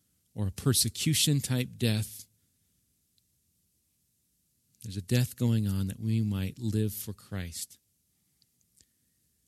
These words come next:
This verse makes clear that the risk Epaphroditus took on account of Christ.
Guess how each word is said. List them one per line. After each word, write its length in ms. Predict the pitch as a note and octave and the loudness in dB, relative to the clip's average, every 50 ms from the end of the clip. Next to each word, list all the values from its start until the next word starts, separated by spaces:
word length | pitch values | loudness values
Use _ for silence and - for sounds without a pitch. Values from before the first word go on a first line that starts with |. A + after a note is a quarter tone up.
| _ | _
This 200 | - B2 B2+ - | 2 4 4 4
verse 400 | - C3+ C3+ D3 D#3+ E3 D#3 - | 4 6 6 6 8 8 6 6
makes 260 | D3+ C#3+ C3+ B2 - - | 6 6 6 6 4 2
clear 380 | - - - D3 C3+ C3 B2 | 2 6 6 8 8 8 6
that 160 | G#2+ A#2+ G#2+ | 4 2 2
the 100 | - A2 | 2 2
risk 440 | G#2 G#2 A#2+ C#3 D#3 D#3 - - - | 2 6 8 8 8 8 6 4 2
Epaphroditus 920 | B2 - - - B2+ B2 B2+ - - C3 A2+ A2+ A2 A2+ A2 G#2+ G2 - | -4 -6 0 2 2 4 4 2 0 2 2 4 4 4 4 4 2 2
took 440 | - - - B2 G#2+ G#2 - - - - _ _ _ _ _ _ _ _ _ _ _ _ _ _ _ _ _ _ _ _ _ _ _ _ _ _ _ _ _ _ _ _ _ _ _ _ - | 0 0 0 0 0 0 -2 -6 -14 -20 _ _ _ _ _ _ _ _ _ _ _ _ _ _ _ _ _ _ _ _ _ _ _ _ _ _ _ _ _ _ _ _ _ _ _ _ -4
on 120 | A2 G#2+ | -2 0
account 340 | G#2 G2+ - - - A2 G#2 | 0 -2 -2 -2 -2 0 0
of 140 | G2+ - - | 0 -4 -6
Christ. 460 | - - A2 F2 E2+ E2+ - - - | -8 -6 -4 -4 -4 -2 -4 -6 -6